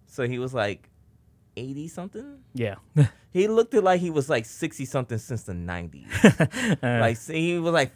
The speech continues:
Speaker 1: fifty.
Speaker 2: Yeah.
Speaker 1: And then, like, in the early two thousands, like, oh, he looked like he was, like, seventy something. But it's just his hair and stuff looked all the same. Even, like, no, when he was doing Breaking Bad, just like, what the fuck, man?
Speaker 2: Yeah, he was already old in Breaking Bad. And then he had,
Speaker 1: Mm-hmm.
Speaker 2: they had to make him younger for Better Call Saul. <laughs>
Speaker 1: Mm-hmm.
Speaker 2: Eh,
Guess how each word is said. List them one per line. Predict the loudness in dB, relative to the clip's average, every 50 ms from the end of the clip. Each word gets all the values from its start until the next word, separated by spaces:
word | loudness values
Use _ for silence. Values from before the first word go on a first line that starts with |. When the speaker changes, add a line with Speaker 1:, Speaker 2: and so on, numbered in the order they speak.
| _ _
Speaker 1:
fifty. | 0 0 0 -2 -8 -10 -10 -10 -12 -18 -20 _ _ _ _ _
Speaker 2:
Yeah. | -6 -2 0 2
Speaker 1:
And | 2 4 4
then, | 4 4 4
like, | 4 2 2 0
in | 0 0
the | 2 2
early | 2 4 2 2 0
two | -2 -4 -6 -2
thousands, | 0 2 2 4 2 2 0 -2 -2
like, | -2 -2 -2 -2
oh, | -2 0 0
he | 0 0 -2
looked | -6 -4 -4
like | -4 -4
he | -6 -8
was, | -8 -6
like, | -4 -6 -6
seventy | -6 -4 -4 -2 -2 -2 -4 -6
something. | -4 -6 -6 -6 -8 -6
But | -2 -2 0
it's | 0 -2
just | -4 -6 -6 -4
his | -6 -6 -6
hair | -6 -4 -2 0 2 2 2 2 0
and | 0 -2
stuff | -4 -6 -6 -6 -6 -6
looked | -8 -10 -6 -2
all | -2 -2 -2
the | -4 -8
same. | -10 -8 -8 -6 -6 -6 -8 -8 -8
Even, | -8 -8 -8 -6
like, | -4 -4 -4 -4 -6 _ _ _ _ _ _ -10
no, | -8 -6 -6
when | -4 -4 -4 -4 -6
he | -6 -8
was | -10 -12 -12
doing | -10 -10 -8 -8 -8
Breaking | -6 -4 -4 -4 -4 -6 -6 -4
Bad, | -4 -2 -2 -2 -4 -4 -6
just | -10 -12 -14
like, | -14 -14 -14
what | -16 -18
the | -18 -18
fuck, | -16 _ -12 -12 -12 -12 -12
man? | -6 0
Speaker 2:
Yeah, | 4 6 6 6 6
he | 4
was | 2 0
already | 2 2 2 2
old | 2 2 2 2
in | 0
Breaking | 0 -2 -2 -2 -2
Bad. | -2 -2 0
And | 2 2
then | 4
he | 4 4
had, | 4 2
Speaker 1:
Mm-hmm. | 0 -2 0
Speaker 2:
they | 2 2
had | 2 2
to | 2
make | 0 2
him | 2 0 0
younger | 0 0 0 0 2 2 2 0 0 0
for | 2 2 2
Better | 6 8 8 8 8
Call | 6 6 4 2 2
Saul. | 2 0 -2 0 0 2
<laughs> | 4 6
Speaker 1:
Mm-hmm. | 4 4 2 -4 -6 -4 -2 -2 -2 2 4
Speaker 2:
Eh, | 6 6 6